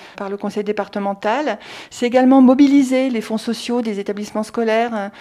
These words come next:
pour aider, euh, des familles, euh, au niveau alimentaire.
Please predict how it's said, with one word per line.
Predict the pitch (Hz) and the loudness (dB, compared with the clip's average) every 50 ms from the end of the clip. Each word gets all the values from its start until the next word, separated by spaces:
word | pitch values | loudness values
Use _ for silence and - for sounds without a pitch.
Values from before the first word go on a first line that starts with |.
| - - - - _ | -20 -20 -20 -20 _
pour | - - 226 220 | -8 -8 -2 0
aider, | 247 254 220 262 262 269 269 254 | 0 0 2 0 0 2 2 2
euh, | 226 208 208 202 202 202 | 0 0 0 -2 -4 -4
des | 202 202 214 | -4 -6 -8
familles, | 214 - 214 214 220 226 226 226 233 233 226 214 | -4 -2 0 0 2 2 0 0 0 -2 -4 -4
euh, | 196 190 190 185 - | -6 -6 -8 -8 -8
au | - - 202 | -6 -2 -2
niveau | 208 202 196 208 208 190 - | -2 -2 0 -2 -2 -2 -4
alimentaire. | 202 196 196 208 202 202 202 - 220 240 320 - - _ | -6 -6 -6 -6 -6 -6 -6 -8 -10 -10 -10 -12 -16 _